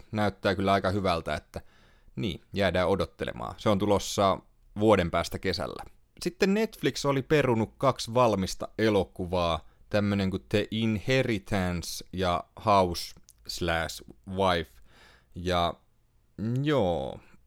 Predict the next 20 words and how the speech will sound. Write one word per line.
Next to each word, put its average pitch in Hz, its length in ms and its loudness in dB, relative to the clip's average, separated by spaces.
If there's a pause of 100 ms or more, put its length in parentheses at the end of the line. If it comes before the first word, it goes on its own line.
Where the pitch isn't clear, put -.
(220)
en 123 140 2
tarkemmin 131 420 4
tiedä 110 140 4
näistä 107 280 0
elokuvista, 104 640 2
mutta 98 320 0
näyttäisi, 95 360 -2
että - 360 0
näitä 98 360 0
ei - 20 4
ole 92 140 0
täysin 110 400 6
kuopattu, 95 540 0
vaan 87 280 0 (360)
niitä 92 220 4
nyt 92 140 0
kaupitellaan 80 720 0
myöskin 80 600 -6 (300)
muille 87 340 0
suoratoistopalveluille. 82 1300 -2